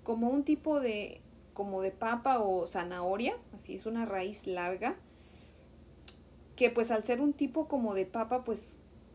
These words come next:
crece enterrado en la tierra. Y se creía que era buena para la fertilidad y también creían que era afrodisíaca y era muy costosa.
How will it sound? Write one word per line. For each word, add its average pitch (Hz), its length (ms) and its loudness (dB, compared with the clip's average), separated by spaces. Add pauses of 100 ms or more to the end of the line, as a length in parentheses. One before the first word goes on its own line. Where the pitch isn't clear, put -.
(200)
crece 233 600 2 (180)
enterrado 208 640 0
en 226 80 0
la 185 120 -4
tierra. 294 460 -2 (920)
Y 339 160 2
se 381 180 2
creía 294 640 2
que 226 120 0
era 226 160 0
buena 226 440 -2
para 190 260 0
la 185 140 -2
fertilidad 226 720 -2 (240)
y 233 140 -4
también 262 680 0 (120)
creían 226 500 0
que 190 180 0
era 185 340 0
afrodisíaca 214 840 -6 (520)
y 233 200 4
era 233 160 0
muy 233 200 0
costosa. 240 600 -4